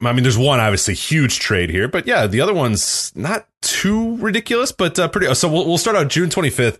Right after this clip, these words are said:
uh, two thousand nine. It's actually kind of a relevant player <laughs> here for, uh, you know, the bubble, uh, and, and, and, you know, the current N B A playoffs we have going on here. So the, uh, Los Angeles Lakers,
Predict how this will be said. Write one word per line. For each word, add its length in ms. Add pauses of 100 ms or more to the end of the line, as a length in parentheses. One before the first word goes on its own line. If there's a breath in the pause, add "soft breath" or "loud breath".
(380)
uh, 140
two 120
thousand 180
nine. 120
It's 100
actually 220
kind 120
of 60
a 60
relevant 340
player 320
<laughs> 0
here 540
for, 340
uh, 60
you 120
know, 80
the 100
bubble, 420 (520 loud breath)
uh, 260
and, 180
and, 300
and, 200
you 80
know, 120
the 80
current 240
N 80
B 80
A 40
playoffs 340
we 80
have 160
going 180
on 100
here. 200
So 180
the, 180
uh, 100
Los 220
Angeles 260
Lakers, 360